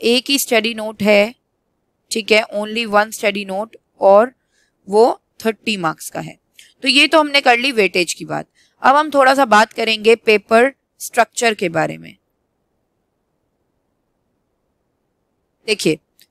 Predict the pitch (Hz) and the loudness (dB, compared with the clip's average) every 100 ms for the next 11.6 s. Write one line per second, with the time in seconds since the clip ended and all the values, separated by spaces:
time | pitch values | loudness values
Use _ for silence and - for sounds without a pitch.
0 | - 220 247 247 254 240 233 226 226 208 | -4 -4 -2 -2 0 0 0 -4 0 2
1 | 214 214 208 226 226 214 - - 226 220 | 2 -2 -4 -6 -2 -4 -4 -2 0 0
2 | 214 196 214 202 208 180 180 202 _ _ | -2 -4 -2 -2 -2 0 0 0 _ _
3 | _ _ _ _ _ _ _ _ - 226 | _ _ _ _ _ _ _ _ -4 0
4 | 240 226 208 233 254 - 214 214 214 - | 0 -2 0 0 0 2 4 4 2 -2
5 | 214 214 202 196 196 - 202 185 190 185 | -6 -4 2 2 0 0 0 2 0 2
6 | 190 190 175 180 175 202 220 - _ _ | 0 0 -2 -6 -12 -10 -10 -14 _ _
7 | _ - - - - 285 277 220 208 214 | _ -8 -6 -4 -2 0 -2 -2 -4 -2
8 | 220 196 208 208 190 185 190 - 190 175 | -2 -2 -6 -6 0 2 0 0 0 2
9 | 185 175 170 196 - _ _ _ 233 214 | 0 -2 -4 -8 -8 _ _ _ -8 -4
10 | 220 208 214 - 247 254 233 214 - 233 | 0 2 0 0 -4 -2 0 0 0 2
11 | 208 190 190 226 220 262 | 2 0 -6 -8 -6 -10